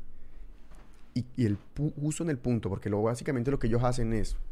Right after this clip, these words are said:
van donde un animal que está infectado, le chupan la sangre y car-, y traen la sangre consigo,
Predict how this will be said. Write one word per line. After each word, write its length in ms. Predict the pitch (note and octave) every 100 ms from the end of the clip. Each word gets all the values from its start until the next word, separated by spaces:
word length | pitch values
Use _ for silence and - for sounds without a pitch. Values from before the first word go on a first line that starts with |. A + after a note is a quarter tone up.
| -
van 200 | G#2+ A2+
donde 140 | C#3 C3+
un 60 |
animal 260 | C#3 C3 G#2
que 80 | B2
está 140 | B2+
infectado, 440 | B2 B2 - C3+
le 100 | B2
chupan 240 | G2+ G#2 A#2+
la 60 | G#2+
sangre 220 | A2 B2+
y 40 |
car-, 240 | - G#2+ -
y 80 | - - - -
traen 200 | A2 A2+
la 80 | A#2
sangre 200 | G#2+ A#2
consigo, 480 | C3+ C3+ B2 E3+